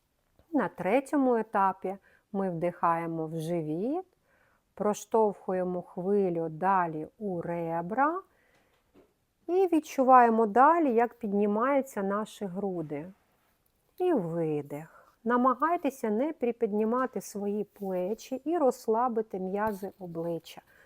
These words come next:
Давайте ще раз разом. Підборіддя до грудини і маківка уверх. Давайте подихаємо на рахунок чотири. Один, два, живіт,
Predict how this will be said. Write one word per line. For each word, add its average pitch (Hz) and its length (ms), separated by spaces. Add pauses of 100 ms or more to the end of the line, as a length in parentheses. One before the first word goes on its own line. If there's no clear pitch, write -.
(200)
Давайте 214 400
ще 226 400
раз 202 380
разом. 190 800 (300)
Підборіддя 202 920 (160)
до 196 180
грудини 330 760
і 381 220
маківка 254 880
уверх. 175 640 (920)
Давайте 269 560 (360)
подихаємо 247 760
на 233 280
рахунок 214 560
чотири. - 580 (640)
Один, 208 1120
два, 190 720
живіт, 175 800